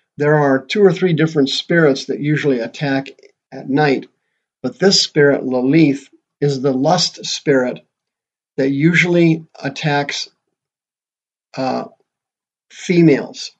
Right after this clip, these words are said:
This spirit usually attacks with sexual, sexuality and sensuality. And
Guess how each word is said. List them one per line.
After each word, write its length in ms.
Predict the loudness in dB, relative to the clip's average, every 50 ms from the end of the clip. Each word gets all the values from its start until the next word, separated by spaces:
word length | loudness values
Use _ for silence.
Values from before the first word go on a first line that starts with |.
| _ _ _ _ _ _ _ _ _ _ _ _ _ _ _ -6
This 260 | -2 -2 0 0 0
spirit 560 | 0 0 2 2 4 4 4 2 0 -4 -14 _ _ _ _ _ _ -6
usually 380 | -2 0 0 0 2 2 2 2
attacks 720 | 0 0 -4 -4 -4 -2 -2 -4 -4 -8 -12 -12 -14 _ _ _ _ _ _ _ _ _ -8
with 160 | -6 -6 -6
sexual, 720 | -6 -6 -4 -4 -4 -2 -2 -2 0 -2 -2 -2 -6 _ _ _ _ _ _
sexuality 1000 | -12 -6 0 0 0 0 0 -2 -2 0 0 0 -2 -2 -4 -6 -8 -12 -14 _ _ _ _ _ _
and 120 | -12 -10 -6
sensuality. 840 | -4 -2 -2 -2 -2 -2 -4 -6 -6 -6 -8 -10 -12 -14 -16 -18 _ _ _ _ _ _ _ _ _ _ _ _ _ _ _ _ _ _ _ -4
And 520 | -2 0 0 2 2 0 0 -2 -4 -6